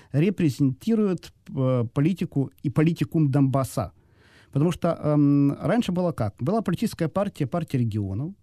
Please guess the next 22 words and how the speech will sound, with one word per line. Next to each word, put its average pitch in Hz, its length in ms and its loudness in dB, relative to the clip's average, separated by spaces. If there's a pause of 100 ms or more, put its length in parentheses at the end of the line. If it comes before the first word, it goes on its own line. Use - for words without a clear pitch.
(160)
Это 160 160 -4
были 147 140 2
донецкие 131 720 -2 (500)
или 135 120 0
донецко-луганские, 113 920 -2
которая 240 320 -4
представляла 175 420 -2
некий 147 280 0
регион. 113 420 -2 (220)
Это 160 140 -4
вот 147 100 -2
такая 135 200 -2
региональная 143 400 2
партия. - 440 -4 (880)
Сейчас 247 640 -2
оппозиционный 160 520 0
блок 175 440 0
не 165 280 4
позиционируется 160 920 0
в - 40 -2
представлениях, 120 880 0
э, 117 380 -2